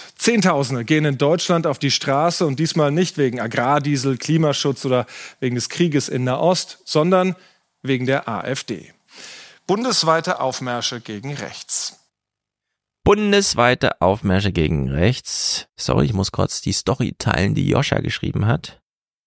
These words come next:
Speaker 2: Denn Joscha ist immerhin Komponist der Musik, die wir hier im Intro immer hören. Das diktiere ich kurz in mein Telefon. Joscha ist übrigens der Komponist der Sendung,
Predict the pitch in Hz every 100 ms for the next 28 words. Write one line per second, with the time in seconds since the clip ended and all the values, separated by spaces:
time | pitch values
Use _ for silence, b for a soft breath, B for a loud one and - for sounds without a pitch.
0 | _ _ - 92 95 92 95 - 113 -
1 | 95 - - 87 101 117 165 - - 113
2 | 127 95 98 - - - - 147 98 90
3 | 87 87 - - - 107 98 104 - 147
4 | - - 87 95 104 190 - _ _ -
5 | 98 - - - 113 113 95 - - 87
6 | - 101 123 131 143 160 _ _ _ _
7 | _ _ _ - 107 - 120 101 - 104
8 | 101 95 - - 101 101 92 123 - 95
9 | 90 92 95 156 139 73 87 113 151